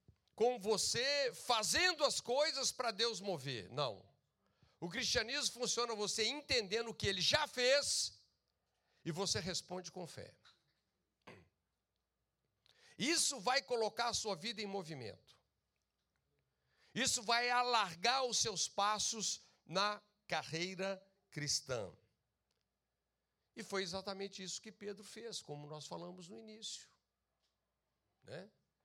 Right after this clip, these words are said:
Ele carregava uma revelação tão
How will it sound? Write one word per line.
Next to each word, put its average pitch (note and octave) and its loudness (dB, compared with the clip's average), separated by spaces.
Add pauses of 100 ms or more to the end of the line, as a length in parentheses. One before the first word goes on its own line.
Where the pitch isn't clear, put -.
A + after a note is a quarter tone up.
(680)
Ele G3+ 0
carregava F#3+ 0
uma G#3 -4
revelação F#3 -2 (140)
tão G#4 6